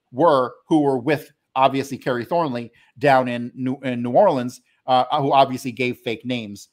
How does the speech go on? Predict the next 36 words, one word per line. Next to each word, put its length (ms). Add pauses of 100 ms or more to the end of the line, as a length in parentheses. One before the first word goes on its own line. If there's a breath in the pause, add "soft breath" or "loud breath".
(160)
and 300
who 120
bu-, 200
matched 440
the 100
descriptions 440
of 80
other 140
people. 400 (260 soft breath)
That's 160
another 180
thing 160
that 100
they 100
did. 220
When 100
you 100
look 140
at 80
a 20
list 220
of 100
David 320
Ferry's 360
associates, 640 (680)
all 320
of 140
them 260
were 220
young. 580 (440)
Uh, 540
they 160
were 160
white 340
males, 600 (160)
mostly. 680